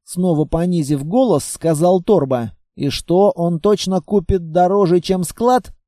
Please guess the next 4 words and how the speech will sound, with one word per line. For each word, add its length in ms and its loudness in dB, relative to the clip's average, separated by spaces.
«По-любому». 1080 2
«Ладно», 600 2
кивнул 400 0
я, 380 2